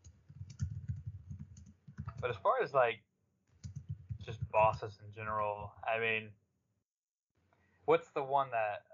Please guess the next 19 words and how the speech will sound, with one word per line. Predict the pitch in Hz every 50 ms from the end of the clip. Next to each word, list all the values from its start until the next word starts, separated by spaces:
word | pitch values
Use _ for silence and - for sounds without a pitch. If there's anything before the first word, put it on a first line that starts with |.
| - 127
I | 120
guess, | 120 113 104
what's | 123 135 135 135 - -
one | 135 131 127 123 120
that | 117 110 107 104 101 92 - _ _ _ _ - - - - - _ _ _
not | 135 139 139 143
just | 139 143 131 - - _ _ _ _ _ _ _ _
had | - 127 120
a, | 110 107 107 _ _ _ _ - - _ _ _ _ _ _ _ _ _ _ _ - - - _
what | 139 147 151 151
is | 143 127 117
the | 127
boss | 113 107 - 117 117 117 117 117 - -
that | 123 113 -
you, | 123 120 117 117 113 - _ _ _ _ _ _ _ _ _ _ _ _ _
if | 143 127 113 117
you | 131 131
had | 131 123 120 117 113 110 107 107 107 _ _ _ _ _ _ _ _ _ _ _
to | - 123